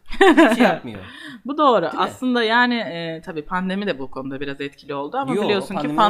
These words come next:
Speaker 1: Fantastik
Speaker 2: öyleydi.
Speaker 1: Canavarların üçüncü filmi gelecekti ki gelemez oldu birdenbire. Çekimler böyle
Speaker 2: Hı.
Speaker 1: yarıda kaldı falan. Onun haricinde biliyorsun ki herkesin utanç kaynağı olan, e, Lanetli Çocuk kitabı, e, güya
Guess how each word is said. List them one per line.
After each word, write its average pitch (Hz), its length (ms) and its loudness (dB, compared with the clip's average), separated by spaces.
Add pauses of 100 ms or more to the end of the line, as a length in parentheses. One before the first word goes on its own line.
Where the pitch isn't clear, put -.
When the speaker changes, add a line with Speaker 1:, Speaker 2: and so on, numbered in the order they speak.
Speaker 1:
Fantastik 180 240 0
Speaker 2:
öyleydi. 107 140 -12
Speaker 1:
Canavarların 190 720 0
üçüncü 190 380 -10
filmi 147 320 -8
gelecekti 156 540 -6
ki 240 140 -14
gelemez 208 440 0
oldu 127 340 -8
birdenbire. 139 760 -8
Çekimler 139 600 -10
böyle 147 200 -8
Speaker 2:
Hı. 156 40 -8
Speaker 1:
yarıda 147 320 -6
kaldı 135 360 -10
falan. 170 240 -8 (500)
Onun 247 220 0
haricinde 180 520 0
biliyorsun 175 380 -4
ki 208 200 -6
herkesin 156 1000 -4 (200)
utanç 151 460 -8
kaynağı 135 580 -10
olan, 139 440 -10 (640)
e, 135 360 -10 (400)
Lanetli 156 500 -4
Çocuk 147 360 -2 (300)
kitabı, 135 480 -8 (260)
e, 127 100 -14
güya 151 680 -6